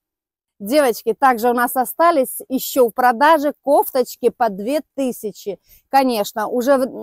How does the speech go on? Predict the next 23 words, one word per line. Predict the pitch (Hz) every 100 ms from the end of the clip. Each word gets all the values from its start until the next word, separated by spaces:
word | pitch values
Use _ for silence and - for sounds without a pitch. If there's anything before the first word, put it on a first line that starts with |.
| 233 240
в |
размеров | 269 277 262 302 285 254 226
практически | - 254 - 262 254 226 -
мало. | 269 403 440 247
Ну, | 285
например, | 294 269 269 254 226 196 - _ _
вот | 240 277
такая | 320 330 285 233 220 214
вот, | 220 -
которую | 247 - 254 240 233
можно | 233 208 214
под | 302 311
кожицу | - 208 190 208 - 240
одеть, | 247 233 320 - _ _
под | 254 208
низы | 269 196 190 220 165 170
кожаные. | - 208 196 175 202
Это | 262 370
шляпка. | - 190 196 190 185 _ 185 175 _ _ _ -
Вот | 247
такая | 277 311 302
дорожка | 233 277 254 233 247 - - 233
есть. | 202 214 240 220 - _